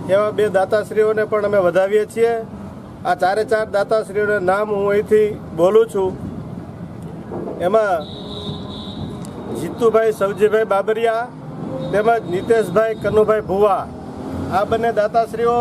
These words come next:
દ્વારા ગ્રામ પંચાયતની અંદર શાંતિ રથનું એક અમને લોકાર્પણ કરેલ છે અને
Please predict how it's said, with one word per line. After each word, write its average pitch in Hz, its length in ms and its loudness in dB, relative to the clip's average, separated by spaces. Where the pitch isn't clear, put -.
દ્વારા 226 420 2
ગ્રામ 180 320 2
પંચાયતની 220 520 2
અંદર 220 200 4
શાંતિ 196 400 2
રથનું 220 420 4
એક 202 140 0
અમને 214 240 2
લોકાર્પણ 214 600 2
કરેલ 226 220 4
છે 220 100 4
અને 185 160 0